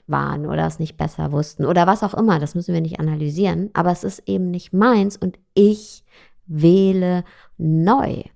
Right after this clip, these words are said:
Ich kann jetzt neu wählen, du kannst jetzt neu wählen. Und es beginnt dabei,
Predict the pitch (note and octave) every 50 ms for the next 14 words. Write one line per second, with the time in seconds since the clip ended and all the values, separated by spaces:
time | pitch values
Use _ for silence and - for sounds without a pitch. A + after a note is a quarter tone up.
0 | _ _ _ _ _ _ _ _ _ _ _ - - - - G3+ G3 G3+ G3+ A3
1 | B3+ B3+ A3 - - - G3+ G3+ G3+ G3+ G3 F3+ F#3 F3 E3 D#3 D#3 D#3 F3 F3
2 | - - F#3 D#3+ D#3 - - - B2 - - - - - _ _ _ _ _ _
3 | _ _ _ _ - D#3+ E3 F3 F#3+ G3+ G3+ G3+ G3+ F3+ D#3+ E3+ E3+ D3+ C#3 C3+
4 | C3 B2+ - - D3+ - - - D#3+ D#3 - C4 D#4 F4+ F4 - C4 A#3 G3+ G3+
5 | G3 G3 G3 G3+ G3+